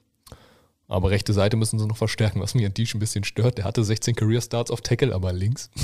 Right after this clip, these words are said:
<laughs> Das ist, das ist wieder die Frage, wie gut kann er rechts spielen, wenn's sein muss.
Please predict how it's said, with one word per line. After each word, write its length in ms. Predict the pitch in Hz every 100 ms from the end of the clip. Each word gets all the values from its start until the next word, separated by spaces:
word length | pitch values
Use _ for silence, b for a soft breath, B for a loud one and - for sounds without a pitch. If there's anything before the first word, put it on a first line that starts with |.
| - -
<laughs> 520 | 113 - - - -
Das 180 | 107 -
ist, 180 | - -
das 120 | 110
ist 60 | 107
wieder 140 | 104
die 80 | 98
Frage, 520 | - - 95 120 123
wie 60 | 110
gut 240 | 113 113
kann 160 | - 107
er 180 | 95
rechts 300 | 95 131 -
spielen, 340 | - 147 147 143
wenn's 220 | 135 131
sein 240 | 131 143
muss. 300 | 151 175 -